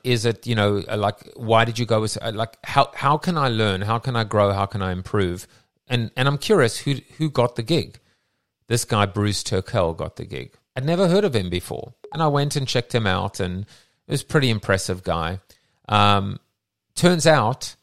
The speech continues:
that he never did it because of covid. And in my show, in Joseph Jaffe's Not Famous,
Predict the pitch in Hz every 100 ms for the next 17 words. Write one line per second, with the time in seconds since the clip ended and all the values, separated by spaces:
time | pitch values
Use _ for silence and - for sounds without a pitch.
0 | _ - 113 110 - - - _ 123 120
1 | 117 123 104 120 117 98 - 107 - 107
2 | 101 - _ - 101 - 120 107 60 127
3 | - _ _ _ _ _ - 127 127 -
4 | 165 214 208 147 - 160 127 104 110 117
5 | 117 120 117 123 117 120 110 98 - 117
6 | 95 87 -